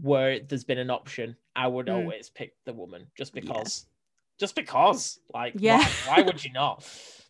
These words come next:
Speaker 1: But, but there you go. Okie dokie. So that's wonderful. I, I really, really rate that.
Speaker 2: Hmm.
Speaker 1: Now, my number one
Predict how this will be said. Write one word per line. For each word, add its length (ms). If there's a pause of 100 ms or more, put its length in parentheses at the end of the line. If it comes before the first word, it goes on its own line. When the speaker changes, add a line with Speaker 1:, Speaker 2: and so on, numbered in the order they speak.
(100)
Speaker 1:
But, 220
but 120
there 160
you 140
go. 120 (680)
Okie 240
dokie. 260
So 440 (320)
that's 240
wonderful. 540 (220)
I, 220
I 200
really, 340
really 280
rate 260
that. 180 (520)
Speaker 2:
Hmm. 120
Speaker 1:
Now, 340
my 560
number 360
one 500